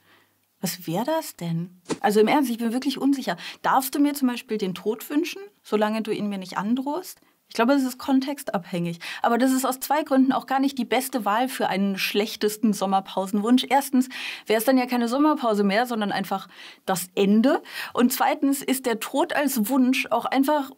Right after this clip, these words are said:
ein bisschen einfallslos. Vermutlich hast du das also nicht gemeint. Ich weiß, was du gemeint hast.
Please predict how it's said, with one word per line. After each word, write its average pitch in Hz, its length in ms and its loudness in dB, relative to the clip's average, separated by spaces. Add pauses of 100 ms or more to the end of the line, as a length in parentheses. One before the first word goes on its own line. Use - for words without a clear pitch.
(140)
ein 233 140 -4
bisschen 269 360 2
einfallslos. 220 680 -2
Vermutlich 294 520 2
hast 285 180 -4
du 277 40 -6
das 247 200 -2
also 240 220 -4
nicht 240 240 -2
gemeint. 254 300 2
Ich - 160 -4
weiß, 294 260 -2
was 285 140 0
du 262 80 -4
gemeint 196 300 0
hast. - 280 -12